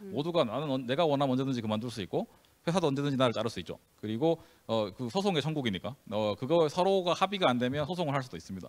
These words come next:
Speaker 2: 그렇기 때문에 회사는 소송을 막아야 되니 이제 착실하게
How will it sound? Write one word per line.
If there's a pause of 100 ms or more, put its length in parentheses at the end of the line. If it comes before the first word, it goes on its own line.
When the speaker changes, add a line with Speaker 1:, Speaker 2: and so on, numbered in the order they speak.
Speaker 2:
그렇기
때문에 (400)
회사는
소송을
막아야
되니
이제 (200)
착실하게